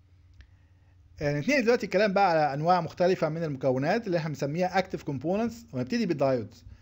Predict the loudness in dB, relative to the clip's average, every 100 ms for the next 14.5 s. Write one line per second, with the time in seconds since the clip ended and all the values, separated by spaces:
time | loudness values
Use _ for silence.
0 | -20 -20 -20 2 4 4 6 4 6 4
1 | 2 4 2 0 -4 -6 -8 -6 -2 -2
2 | -2 -4 -4 -6 -6 -6 -4 -4 -4 -4
3 | -4 -2 -2 -2 -4 -2 -2 -4 -8 -16
4 | -20 -16 -8 -2 0 0 0 4 4 4
5 | -2 -2 -4 -2 -2 -2 0 2 2 0
6 | -4 -2 -2 0 -2 -2 -6 -12 -16 -16
7 | 0 2 4 4 4 6 6 4 2 2
8 | 4 4 0 0 0 2 2 0 -4 -2
9 | 0 2 2 2 2 2 0 -2 0 2
10 | 2 0 -2 -4 -4 -4 -6 -6 0 0
11 | 2 0 -2 -4 -6 -2 -2 -2 -4 -4
12 | 0 0 2 0 0 0 0 -2 -4 -2
13 | -2 -2 -2 -2 -4 -6 -6 -6 -6 -4
14 | -4 -6 -10 -10